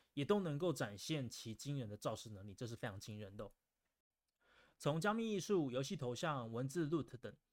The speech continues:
，N F T总能突破外界对于，呃，N F T的想象哦。那过去几个月，阿里巴巴、腾讯、Visa 等知名企业，呃，到余文乐、呃，J J林俊杰、马吉大哥等等的这些大型的I P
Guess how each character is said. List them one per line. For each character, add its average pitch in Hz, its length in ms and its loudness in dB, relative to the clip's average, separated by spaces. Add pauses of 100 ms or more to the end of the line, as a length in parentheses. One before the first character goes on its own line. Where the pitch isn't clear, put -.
(240)
，N 214 120 2
F 180 60 0
T 208 100 2
总 123 220 2
能 110 120 -2
突 127 140 0
破 160 160 0
外 160 220 2
界 147 200 2
对 139 220 2
于， 110 460 -2
呃 113 140 -4
，N 139 120 0
F 131 80 -4
T 139 120 -2
的 120 40 2
想 - 180 -6
象 107 220 -6
哦。 101 100 -14 (440)
那 208 100 2
过 226 160 6
去 208 100 0
几 131 140 -4
个 117 80 2
月， 147 480 4
阿 170 80 0
里 156 100 2
巴 139 200 2
巴、 139 240 2
腾 117 260 -4
讯、 117 340 -4
Visa 147 360 -2
等 98 240 -6
知 160 120 -4
名 117 140 0
企 123 280 -6
业， 110 160 -6 (440)
呃， 110 160 -2
到 139 360 4
余 131 120 -2
文 147 180 0
乐、 170 320 4
呃 104 380 -6
，J 143 120 0
J 143 140 2
林 120 160 -2
俊 143 140 2
杰、 104 240 -4
马 123 180 -2
吉 147 80 -6
大 156 160 4
哥 151 140 -2
等 131 160 0
等 135 120 0
的 101 60 -2
这 117 100 -8
些 139 140 -4
大 151 180 -2
型 117 140 -6
的 120 60 -4
I 135 120 0
P 135 260 -2